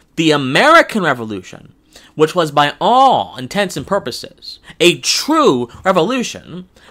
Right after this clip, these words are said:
perhaps one of the few true revolutions in the history of modern-day civilization, they shattered the cycle.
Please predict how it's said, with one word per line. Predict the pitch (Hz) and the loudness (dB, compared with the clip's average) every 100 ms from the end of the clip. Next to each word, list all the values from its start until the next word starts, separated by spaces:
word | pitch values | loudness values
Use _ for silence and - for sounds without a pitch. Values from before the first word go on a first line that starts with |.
| - | -6
perhaps | 208 190 | -2 -2
one | 202 185 | -2 -4
of | 175 | -4
the | 185 | -8
few | 160 - 262 370 202 127 202 - _ _ _ - _ - | -10 -4 0 2 2 0 -4 -8 _ _ _ -20 _ -14
true | - - 349 233 127 156 180 - | -6 2 4 6 4 -2 -8 -4
revolutions | 175 151 185 214 - 107 127 - | -2 0 0 -2 -6 -10 -12 -8
in | 151 | -6
the | 139 | -6
history | - 277 - 302 160 104 165 - _ _ _ _ | -4 -4 -4 -4 -4 -4 -8 -14 _ _ _ _
of | 156 147 | -4 -2
modern-day | 147 185 185 180 180 | 4 4 4 2 0
civilization, | 165 185 165 156 143 226 - 104 139 - _ - | -2 -4 -4 -4 -2 -2 -4 -10 -12 -16 _ -8
they | 120 240 311 302 | 2 4 4 2
shattered | - 156 127 135 | 0 0 0 0
the | 147 | -4
cycle. | 180 226 202 - - | 0 0 0 -4 -16